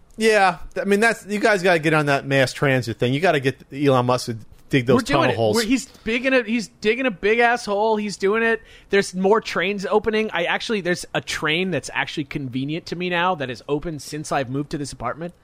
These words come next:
Speaker 1: It's like L A is only about a hundred and fifty years, uh, o-, back from the rest of the world getting, you know, uh, trains going and subway
Speaker 2: Yo,
Speaker 1: systems.
Speaker 2: it's the big three, baby. They came in and they t-,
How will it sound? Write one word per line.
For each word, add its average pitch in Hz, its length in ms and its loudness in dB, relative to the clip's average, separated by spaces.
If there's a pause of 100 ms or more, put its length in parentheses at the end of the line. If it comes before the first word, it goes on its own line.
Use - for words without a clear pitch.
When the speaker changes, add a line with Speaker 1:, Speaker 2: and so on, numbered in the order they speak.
(120)
Speaker 1:
It's 151 160 -2
like 175 140 2
L 170 200 4
A 190 60 6
is 170 140 4
only 165 160 4
about 139 240 2
a 123 80 0
hundred 160 340 0
and 131 100 -4
fifty 156 240 -2
years, 139 360 4
uh, 117 340 4
o-, 127 180 2
back 131 380 -2
from 131 140 -4
the 120 80 0
rest 127 240 2
of 120 40 0
the 120 60 2
world 113 240 4
getting, 117 360 0
you 127 100 0
know, 104 180 0 (300)
uh, 110 100 -6
trains 156 520 2
going 98 380 0
and 104 120 -4
subway 156 320 2
Speaker 2:
Yo, 247 100 4
Speaker 1:
systems. 101 560 -6
Speaker 2:
it's - 140 -14
the 190 80 -6
big 170 200 -4
three, 208 260 -6
baby. 170 260 -2
They 160 160 -4
came 185 260 -2
in 196 180 2
and 165 100 0
they 170 180 0
t-, - 120 -12